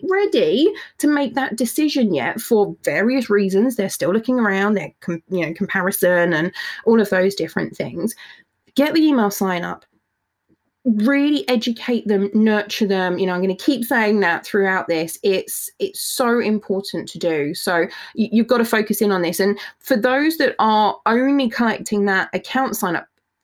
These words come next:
they're missing that opportunity. So think about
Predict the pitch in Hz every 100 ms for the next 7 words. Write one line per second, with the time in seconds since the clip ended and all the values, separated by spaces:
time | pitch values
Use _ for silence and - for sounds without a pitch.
0 | - 220 214 202 180 - 170 165 - 170
1 | 160 - - - - 233 214 226 - -
2 | - - - 294 359 403 403 269 254 247